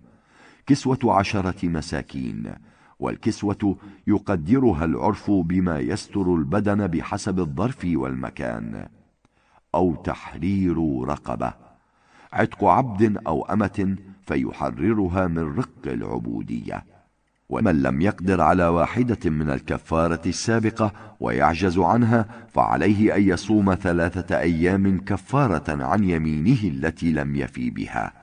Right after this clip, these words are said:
وهذه هي كفارة كل يمين إذا حلفتم وخالفتم. صونوها عن الابتذال، فلا تحلف إلا في مورد الضرورة لإثبات حق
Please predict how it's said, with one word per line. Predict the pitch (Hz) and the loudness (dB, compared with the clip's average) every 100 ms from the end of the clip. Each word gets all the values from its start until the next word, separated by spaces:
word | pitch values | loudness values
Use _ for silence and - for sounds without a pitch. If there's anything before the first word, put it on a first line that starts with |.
| - _ - - | -20 _ -20 -10
وهذه | 50 87 90 90 95 87 | -4 0 0 2 2 2
هي | 90 80 | 2 0
كفارة | 90 82 - 95 90 82 90 78 | -2 -8 -2 0 2 0 -2 -4
كل | - 147 98 | 0 0 2
يمين | 82 65 71 82 80 73 - - - - | 0 0 0 0 0 -4 -8 -20 -8 -2
إذا | 90 78 | 2 2
حلفتم | 65 82 90 - - 101 98 - - - | 0 0 0 -2 0 2 2 -6 -16 -6
وخالفتم. | 58 85 - 85 71 64 - 64 57 50 - - _ _ _ _ | 0 0 0 0 0 -4 -4 -4 -4 -8 -12 -20 _ _ _ _
صونوها | - 127 120 156 80 76 | -2 4 6 4 4 2
عن | 64 80 | 2 0
الابتذال، | 73 - 87 90 76 85 85 85 76 85 - | -2 -4 -4 -4 -2 0 0 -2 -4 -14 -12
فلا | - 120 117 | 0 2 2
تحلف | 98 139 - 82 67 - 71 127 | 0 -4 -4 -4 -4 -4 -2 2
إلا | 131 90 76 | 4 4 0
في | 82 73 | -2 -2
مورد | 69 107 107 101 | 0 0 0 -2
الضرورة | 101 87 98 101 98 95 95 - - | -2 0 0 2 0 0 -4 -16 -4
لإثبات | 110 - 92 90 90 80 | -2 -2 -4 -2 -2 -4
حق | 76 95 - | -6 -8 -6